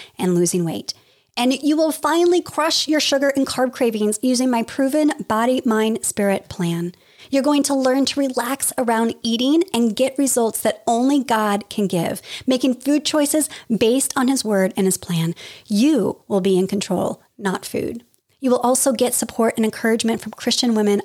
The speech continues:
on the same journey to a healthy, free life. So beginning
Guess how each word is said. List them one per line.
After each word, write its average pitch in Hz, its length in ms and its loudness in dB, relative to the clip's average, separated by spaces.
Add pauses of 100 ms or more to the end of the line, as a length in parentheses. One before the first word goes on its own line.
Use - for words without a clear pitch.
(120)
on 240 320 0
the 240 60 2
same 220 320 0
journey 180 420 0 (260)
to 202 120 -2
a 196 80 0
healthy, 180 540 -2 (280)
free 175 480 -2 (120)
life. - 340 -8 (340)
So 247 440 2
beginning 233 400 2